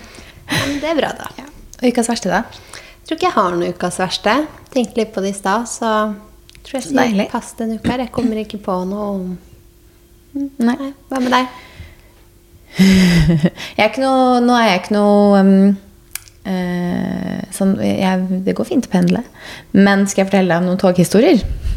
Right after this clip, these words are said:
Speaker 2: fra den siste uken? Jeg har tatt toget, jeg har ikke fortalt om gårsdagens toghistorie enda.
Speaker 1: Nei, men jeg synes jeg så det på story.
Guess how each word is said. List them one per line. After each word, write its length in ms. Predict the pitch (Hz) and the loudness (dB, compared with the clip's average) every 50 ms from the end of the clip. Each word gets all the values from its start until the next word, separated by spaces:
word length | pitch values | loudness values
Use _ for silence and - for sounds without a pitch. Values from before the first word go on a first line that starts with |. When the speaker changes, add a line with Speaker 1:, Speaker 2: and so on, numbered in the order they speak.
| - - | -4 -4
Speaker 2:
fra 160 | - - 240 247 240 | -2 0 0 2 4
den 100 | 277 269 | 2 4
siste 300 | 285 285 254 - - 208 202 | 4 2 2 4 4 2 2
uken? 280 | 202 - 160 156 165 - - - - - - - - - - - - - | 2 2 2 2 2 0 -2 -8 -12 -16 -16 -14 -14 -14 -16 -10 -2 2
Jeg 220 | 190 202 233 269 254 | 2 2 2 2 2
har 180 | 277 277 285 277 - | 2 2 2 2 0
tatt 200 | 262 262 262 - | 0 0 0 0
toget, 320 | - - 202 170 180 208 220 | 0 0 0 0 2 0 0
jeg 100 | 254 - 226 | 2 2 0
har 60 | 220 | -2
ikke 120 | - - 233 | -4 -4 -2
fortalt 300 | - 226 190 - - 226 | 0 2 2 2 2 2
om 100 | 254 240 | 4 4
gårsdagens 400 | 190 190 - - 160 170 170 - | 2 2 2 0 0 2 2 4
toghistorie 480 | 175 175 160 156 - - 151 165 190 | 2 4 2 2 0 2 4 4 4
enda. 160 | 226 294 262 214 - - - - | 4 4 2 0 -2 -12 -8 -4
Speaker 1:
Nei, 140 | - - 247 | -2 2 4
men 100 | 254 254 | 4 4
jeg 120 | 247 233 240 | 4 4 4
synes 180 | 220 196 220 | 4 4 4
jeg 80 | 254 254 | 2 4
så 120 | - 262 214 | 4 2 2
det 100 | 208 190 - | 0 -4 -6
på 100 | - 214 202 | -4 -6 -4
story. 280 | - - 196 - 208 | -2 -2 0 0 2